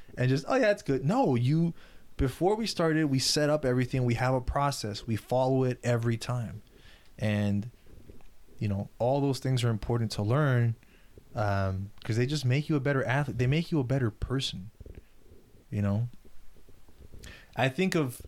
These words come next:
I think of Bill Bowerman, uh, from, like, the movie Without Limits.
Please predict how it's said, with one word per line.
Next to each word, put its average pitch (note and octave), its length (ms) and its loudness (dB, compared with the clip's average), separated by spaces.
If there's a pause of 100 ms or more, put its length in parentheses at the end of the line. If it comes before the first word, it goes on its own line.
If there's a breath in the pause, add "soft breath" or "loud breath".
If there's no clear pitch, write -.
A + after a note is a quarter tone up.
I B2 100 2
think E3+ 200 0
of A2+ 180 -2
Bill C3 160 2
Bowerman, G2+ 540 -2 (1800)
uh, G#2 440 2 (200)
from, A#2 200 -2
like, G#2 220 0
the - 80 -2
movie A#2+ 260 4
Without A2+ 360 2
Limits. B2+ 480 -2